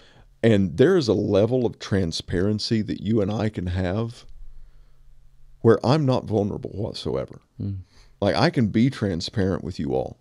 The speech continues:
Speaker 1: and I can tell you what's happening in my life. And if I'm coming more from a place of wanting to whine about it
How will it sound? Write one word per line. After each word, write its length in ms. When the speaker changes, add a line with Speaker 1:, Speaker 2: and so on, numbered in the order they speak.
Speaker 1:
and 140
I 80
can 160
tell 220
you 120
what's 240
happening 340
in 100
my 140
life. 460
And 140
if 100
I'm 280
coming 360
more 220
from 180
a 200
place 440
of 680
wanting 280
to 60
whine 380
about 300
it 120